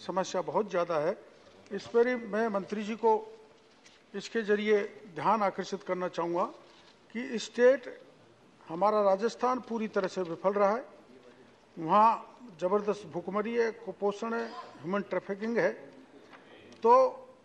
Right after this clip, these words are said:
किसी न किसी से जरिए से, वैसे तो केंद्र बहुत सहायता दे रहा है, बहुत बजट,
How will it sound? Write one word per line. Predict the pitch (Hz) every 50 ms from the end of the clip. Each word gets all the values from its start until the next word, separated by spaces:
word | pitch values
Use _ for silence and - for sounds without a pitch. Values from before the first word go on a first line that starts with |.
| _ - _ _ _ _ _ _ _ _ _ _ _ _ - - -
किसी | - 214 202 - 262 285
न | 285 269
किसी | - - 233 - - 247 226
से | - 247 226
जरिए | 175 190 196 214 240 247
से, | 226 - - 190 180 - - - - - - - - - _ _ _ _ -
वैसे | - 170 170 - 214
तो | 202 226 233
केंद्र | 220 - 220 226 226 233
बहुत | 214 175 147 202 233 226
सहायता | - - 196 196 196 196 226 254
दे | 220 202 214
रहा | 208 226 233
है, | 233
बहुत | 208 165 147 175 208 196
बजट, | 185 165 180 185 208 220